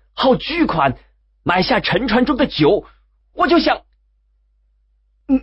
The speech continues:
你说，这人有一点儿面壁者的样子吗？哎，面壁者应该是什么样子的？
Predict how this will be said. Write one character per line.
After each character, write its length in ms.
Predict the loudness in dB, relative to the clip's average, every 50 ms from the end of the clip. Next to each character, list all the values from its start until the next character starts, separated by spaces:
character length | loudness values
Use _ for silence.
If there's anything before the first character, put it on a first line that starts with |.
| 2 2
你 160 | 4 4 4
说， 260 | 4 2 -2 -2 -4 -10 _ _ _ _ _ _ _ _ _ _ _ _ _
这 220 | -12 -4 -2 0 0
人 300 | 2 2 0 0 -2 -4 -6 _ _ _ _ _ _ _ _ _ _ _
有 300 | 0 2 4 4 4 4
一 160 | 2 0 -2
点 180 | 0 0 0 0
儿 160 | 0 -2 -4 _ _ _ _ _ _
面 300 | 0 2 4 4 4 4
壁 140 | 4 2 2
者 120 | 2 0
的 80 | 0 0
样 300 | 0 0 2 2 2 2
子 140 | 2 0 -2
吗？ 200 | -2 -4 -8 -14 _ _ _ _ _ _ _ _ _ _ _ _ _ _ _ _ _ _ _ _ -4
哎， 160 | -4 -4 -4 -6 _ _ _ _ _ _ _ _ _ _ _ _ _ _ _ _
面 260 | -4 0 2 4 4 4
壁 160 | 2 2 0
者 640 | -2 -2 -4 -4 -2 0 0 2 2 2 0 -2 _ _ _ _ _ _ _ _ _ _ _
应 220 | -2 2 2 4 4
该 180 | 4 2 2
是 140 | 2 0 0
什 120 | -2 -4 -6
么 60 | -8
样 220 | -10 -10 -12 -14
子 80 | -16 -16
的？ 60 | -16